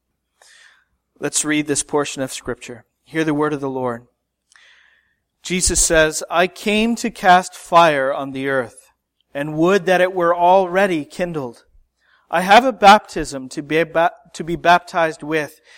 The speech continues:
and how great is my distress until it is accomplished. Do you think that I have come to give peace on earth? No, I tell you, but rather division. For from now on in one house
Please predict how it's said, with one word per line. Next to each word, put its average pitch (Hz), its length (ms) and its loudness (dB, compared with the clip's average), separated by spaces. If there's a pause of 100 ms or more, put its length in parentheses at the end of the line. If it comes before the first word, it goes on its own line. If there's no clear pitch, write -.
(140)
and 160 160 -8
how 180 200 0
great 185 520 -2
is 190 240 -8
my 180 220 0
distress 160 800 -6 (100)
until 175 540 0
it 170 180 -8
is 160 180 -6
accomplished. 147 760 -8 (680)
Do 180 80 -6
you 254 160 2
think 208 340 -6
that 170 140 2
I 170 100 8
have 175 220 -2
come 170 340 -2
to 180 140 -12
give 151 280 -8
peace 170 460 -10
on 143 220 -8
earth? 151 420 -8 (540)
No, 165 340 0
I 143 140 0
tell 139 320 -4
you, 135 160 -8
but 147 200 -10
rather 151 580 -4 (220)
division. 143 600 -6 (500)
For 190 240 0
from 180 240 -2
now 202 320 4
on 185 400 0
in 180 220 -10
one 175 220 0
house 175 520 -2